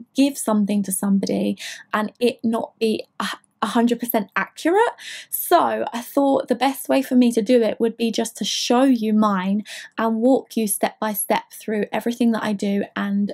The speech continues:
the different columns that I use of what I'm recording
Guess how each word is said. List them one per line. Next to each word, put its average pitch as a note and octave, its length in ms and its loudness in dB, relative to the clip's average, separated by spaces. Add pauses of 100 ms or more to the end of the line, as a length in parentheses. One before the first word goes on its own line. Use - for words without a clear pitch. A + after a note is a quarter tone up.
the A3 60 -6
different A3+ 420 -2
columns A3 400 0
that - 140 -2
I G#3+ 40 -4
use G#3 360 -2
of G3 160 -2 (320)
what A3+ 300 2
I'm G#3+ 420 0 (100)
recording G3+ 840 0